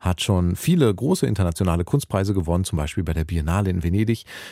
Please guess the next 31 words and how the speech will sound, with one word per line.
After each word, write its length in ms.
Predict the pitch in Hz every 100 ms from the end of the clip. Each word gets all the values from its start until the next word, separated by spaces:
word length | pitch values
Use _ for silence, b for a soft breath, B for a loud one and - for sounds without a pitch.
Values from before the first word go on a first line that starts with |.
| B
Sie 120 | -
stellt 240 | 95 85 80
aus 280 | 80 107
in 60 | 107
der 80 | 85
ganzen 340 | 92 101 98
Welt. 320 | 85 82 147 - B B B -
Und 400 | 127 127 - -
als 320 | - 101 123
Camille 460 | - 104 98 120 -
Arnaud 560 | - 104 85 95 107 113
dann 140 | 92
Mutter 300 | 87 135 240
geworden 400 | 160 80 78 80
ist, 320 | 101 139 - -
war 160 | - 92
sie 180 | 92 98
ziemlich 400 | - 113 110 -
ambivalent. 680 | 98 92 85 107 101 64 - B B B B
Und 200 | 107 101
um 180 | 110
genauer 360 | 101 95 85 110
zu 100 | -
verstehen, 560 | 98 92 - 92 104 127
wieso, 760 | 104 95 87 135 117 90 131 160 -
was 180 | 90 90
das 200 | 160 143
für 140 | -
eine 160 | 107 98
Ambivalenz 540 | 98 101 87 82 90
ist, 300 | - 151 -